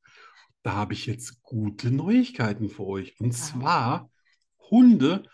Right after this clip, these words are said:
Speaker 1: haben ein eigenes Bakterienökosystem an den Pfoten.
Speaker 2: Echt?
Speaker 1: Und die sorgen dafür quasi, dass da irgendwelche Sachen wie Dreck oder sonst irgendwas zersetzt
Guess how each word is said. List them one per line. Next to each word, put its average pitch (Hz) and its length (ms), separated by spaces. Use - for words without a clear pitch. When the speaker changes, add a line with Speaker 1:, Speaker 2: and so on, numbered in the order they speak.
Speaker 1:
haben 170 220
ein 151 420
eigenes 190 880
Bakterienökosystem 180 2500
an 160 160
den 170 200
Pfoten. - 680
Speaker 2:
Echt? 175 580
Speaker 1:
Und 123 300
die 220 160
sorgen 175 400
dafür 202 480
quasi, 147 520
dass 151 300
da 147 300
irgendwelche 156 640
Sachen 156 760
wie 147 420
Dreck 160 300
oder 151 220
sonst 202 360
irgendwas 160 600
zersetzt 143 1040